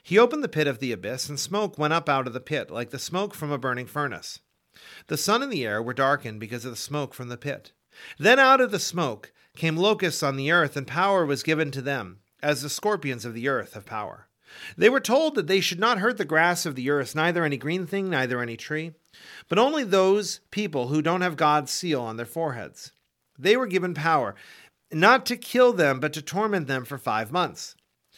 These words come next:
Their torment was like the torment of a scorpion when it strikes a person.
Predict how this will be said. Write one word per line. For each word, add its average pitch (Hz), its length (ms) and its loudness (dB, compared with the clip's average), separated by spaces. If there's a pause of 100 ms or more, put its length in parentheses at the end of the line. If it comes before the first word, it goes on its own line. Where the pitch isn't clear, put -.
(160)
Their 180 160 4
torment 202 420 2
was 147 160 -6
like 151 160 -2
the 147 60 -12
torment 180 420 -2
of 143 100 -8
a 139 40 -8
scorpion 143 560 -2
when 123 100 -8
it 123 100 -10
strikes 110 380 -6
a 123 60 -12
person. 147 420 -8